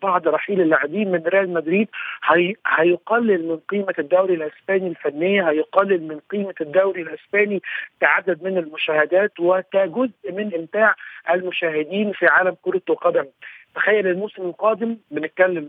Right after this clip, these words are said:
في عشرين واحد وعشرين في نهاية الموسم، ممكن بشكل كبير أو ممكن بنسبة كبيرة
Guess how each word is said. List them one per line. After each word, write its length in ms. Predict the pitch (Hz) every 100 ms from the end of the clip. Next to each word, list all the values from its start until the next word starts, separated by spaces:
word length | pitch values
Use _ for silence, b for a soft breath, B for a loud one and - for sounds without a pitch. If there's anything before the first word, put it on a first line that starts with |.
| -
في 80 | 139
عشرين 440 | 135 - 185 180
واحد 260 | 185 185 170
وعشرين 480 | 151 - 185 185
في 140 | 165 151
نهاية 200 | 170 185
الموسم، 380 | 165 175 202 180
ممكن 320 | 170 190 185
بشكل 460 | 156 - 190 185 170
كبير 420 | - - 190 170
أو 80 | 151
ممكن 260 | 180 - 160
بنسبة 440 | 156 185 - 175
كبيرة 360 | 156 208 220